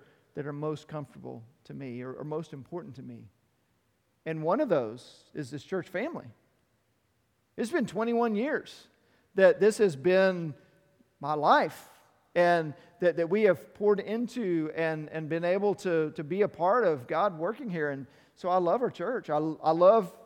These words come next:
our home. I love our community. I love the fact that I'm close to all my kids being right here. That's all really, really important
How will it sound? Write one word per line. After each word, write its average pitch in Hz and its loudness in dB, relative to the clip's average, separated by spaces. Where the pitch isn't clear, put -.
our 190 2
home. 202 2
I 160 0
love 202 8
our 220 4
community. 214 0
I 151 8
love 180 8
the 202 2
fact 214 2
that 214 6
I'm 226 4
close 185 2
to 214 -2
all 214 6
my 208 4
kids 240 4
being 208 2
right 220 2
here. 202 -8
That's 208 -6
all 233 0
really, 220 -2
really 214 0
important 151 -8